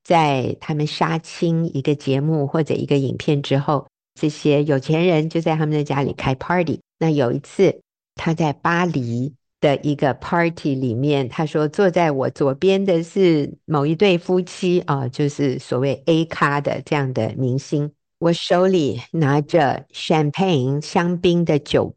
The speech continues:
杯，可是我的心里却异常的空虚，空虚的感觉非常猛烈、强烈的袭击我的心头。我都觉得这个空虚感让我没有办法再多忍受一刻。”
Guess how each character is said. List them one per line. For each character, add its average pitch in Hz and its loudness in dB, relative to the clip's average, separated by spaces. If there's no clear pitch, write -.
杯， 143 2
可 - -4
是 - -4
我 165 4
的 147 0
心 170 0
里 127 0
却 147 2
异 196 2
常 123 -2
的 113 0
空 147 0
虚， 139 -2
空 226 2
虚 220 -2
的 190 2
感 143 0
觉 139 2
非 226 2
常 175 -6
猛 160 0
烈、 208 2
强 185 -4
烈 233 4
的 151 0
袭 202 -4
击 180 -2
我 170 4
的 139 0
心 185 -2
头。 143 -2
我 220 6
都 254 2
觉 208 0
得 220 2
这 - -12
个 220 2
空 - -2
虚 214 -4
感 175 0
让 202 2
我 165 0
没 175 -2
有 214 0
办 202 -2
法 160 -4
再 226 0
多 214 0
忍 160 2
受 170 -2
一 143 -2
刻。” - 0